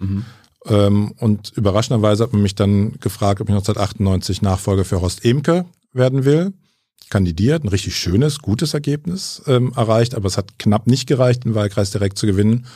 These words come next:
Speaker 2: Und dann bin ich tatsächlich zweitausend nachgerückt, als Rudolf Dressler Botschafter in Israel wurde.
Speaker 1: Hm.
Speaker 2: Und aus, also rausgegangen ist aus dem Bundestag, um das anderen nochmal zu erläutern. Und dann kommt ja jemand von der Landesliste nach.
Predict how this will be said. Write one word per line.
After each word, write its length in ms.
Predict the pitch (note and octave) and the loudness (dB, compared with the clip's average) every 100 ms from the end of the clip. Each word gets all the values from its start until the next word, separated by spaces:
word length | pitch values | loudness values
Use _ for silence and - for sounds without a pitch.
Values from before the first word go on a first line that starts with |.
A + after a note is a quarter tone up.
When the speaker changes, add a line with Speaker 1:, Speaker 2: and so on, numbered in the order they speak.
| - - _ | -20 -20 _
Speaker 2:
Und 80 | - | -2
dann 120 | G2 | 2
bin 80 | G#2 | 4
ich 80 | G2 | 4
tatsächlich 640 | G2+ F#2+ E2 - G#2+ - | 0 0 -2 -2 -4 -4
zweitausend 580 | - F#2+ F#2+ F#2+ F#2 F2+ | -4 0 2 2 2 2
nachgerückt, 680 | F2 F2+ - F#2+ G2 G2 - | 0 -2 -4 -2 -2 -2 -2
als 320 | F2+ F2+ - - - - _ _ B2 | 0 0 -6 -14 -20 -20 _ _ 2
Rudolf 240 | A#2 F#2+ | 2 2
Dressler 420 | F#2 G2 - G#2 | 0 0 2 0
Botschafter 540 | F2+ F2 - F#2+ - F2 | 2 0 -2 -6 -6 -6
in 80 | |
Israel 440 | E2 - - D2 C#2+ | -6 -8 -10 -10 -12
wurde. 200 | F2 - - _ _ | -14 -18 -20 _ _
Speaker 1:
Hm. 160 | G#2+ G#2 - _ _ _ _ _ _ _ _ | -12 -12 -14 _ _ _ _ _ _ _ _
Speaker 2:
Und 100 | - | -6
aus, 300 | G#2+ C3 C#3 | 0 2 2
also 160 | - F2 | -2 0
rausgegangen 540 | E2+ C#3+ D3+ C3 C3 | 2 2 4 4 4
ist 60 | A#2 | 4
aus 80 | A2 | 4
dem 100 | A2+ | 4
Bundestag, 480 | G#2+ A2+ - G2+ F#2+ | 4 4 4 0 2
um 80 | |
das 140 | F2+ - | -2 0
anderen 200 | G#2 G2 | 2 2
nochmal 200 | F#2+ F#2 | 2 0
zu 100 | G#2 | 0
erläutern. 500 | F#2+ G2+ G2+ G2+ G2 - - _ | 2 2 2 0 -2 -8 -20 _
Und 40 | F#2+ | -2
dann 220 | F2+ G2+ - - | 0 0 -6 -20
kommt 240 | - G2+ F#2+ | -2 0 4
ja 80 | F#2 | 4
jemand 240 | F#2 F#2 | 4 0
von 100 | G2 | 0
der 100 | F2+ | 0
Landesliste 600 | E2+ F2 D#2+ - - E2+ | 0 0 -2 -6 -8 -8
nach. 360 | C#2+ - - | -8 -10 -18